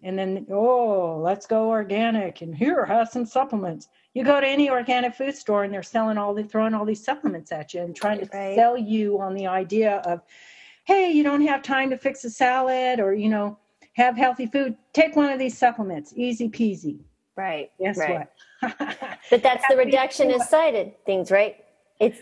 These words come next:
Speaker 2: people want their pills, they want it fast, and it's reducing things. So people say,
Speaker 1: Yeah.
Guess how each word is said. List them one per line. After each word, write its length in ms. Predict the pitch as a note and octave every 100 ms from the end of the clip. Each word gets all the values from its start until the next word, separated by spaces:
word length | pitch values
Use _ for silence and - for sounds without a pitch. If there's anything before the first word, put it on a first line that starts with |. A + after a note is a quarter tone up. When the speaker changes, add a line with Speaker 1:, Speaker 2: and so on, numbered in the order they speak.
| -
Speaker 2:
people 280 | - A#3 A#3+
want 200 | A#3+ A#3+
their 120 | C#4+
pills, 400 | C#4+ B3+ A3 G#3+
they 100 | G3+
want 180 | G3 F#3+
it 120 | A3+
fast, 440 | B3 G#3+ G3 G3+ G3+
and 100 | G3
it's 160 | F#3+
reducing 640 | G#3 F#3+ A3+ A#3 A#3 G3+ G#3
things. 280 | F3 F3
So 60 | G3+
people 280 | G3 A3+ A3+
say, 180 | A3+ G3+
Speaker 1:
Yeah. 160 | F#3+